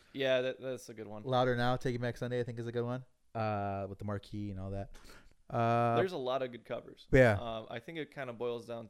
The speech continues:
Speaker 1: to me personally. Like I said, it has to kinda match the tone of the album and what you're trying to do with it. Um, like Deep Blue,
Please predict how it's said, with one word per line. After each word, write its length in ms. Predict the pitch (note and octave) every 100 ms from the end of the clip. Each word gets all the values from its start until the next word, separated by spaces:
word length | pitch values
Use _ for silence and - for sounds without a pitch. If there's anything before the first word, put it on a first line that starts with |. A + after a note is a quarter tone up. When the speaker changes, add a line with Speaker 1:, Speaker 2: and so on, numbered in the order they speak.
| -
Speaker 1:
to 380 | A#2 A2+ A2+ A2 _ _ _ _ _ _ -
me 140 | B2 C3
personally. 520 | C3+ B2 C3 B2+ B2
Like 160 | B2 A2+
I 20 |
said, 200 | A2+ A#2 -
it 100 | B2
has 200 | A#2 -
to 120 | A#2
kinda 280 | - A2+ A2
match 420 | G#2 G#2+ - - - _
the 80 | -
tone 200 | - A#2+
of 60 | A2
the 120 | A#2
album 260 | A2+ A2 A2
and 140 | G#2+
what 160 | A2 -
you're 80 |
trying 160 | - A2+
to 60 | G2+
do 140 | A2
with 120 | A2
it. 140 | A#2 - _ _ _ _ _ -
Um, 400 | B2 G#2+ G#2 G#2 -
like 200 | A#2 G2
Deep 200 | C3 -
Blue, 320 | B2 B2+